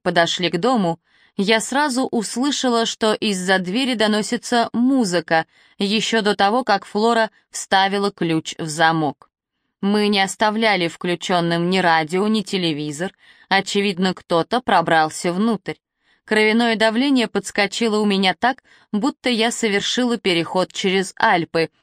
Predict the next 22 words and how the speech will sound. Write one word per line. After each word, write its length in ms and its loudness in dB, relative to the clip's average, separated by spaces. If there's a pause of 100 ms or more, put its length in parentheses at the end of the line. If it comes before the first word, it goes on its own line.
(140)
но 220 2
Флора 340 0
сказала: 640 0 (400)
"Кажется, 800 2
Эвелин 480 0
приехала". 720 0 (480)
У 100 0
нашей 340 2
новой 280 0
соседки 680 -2 (320)
были 340 0
ярко-рыжие, 1040 0
коротко 600 0
остриженные 920 -2
волосы 560 -2 (340)
и 140 0
симпатичное 1000 0
личико, 560 -2 (260)
на 140 0
котором 360 0
постоянно 640 0
сияла 580 -2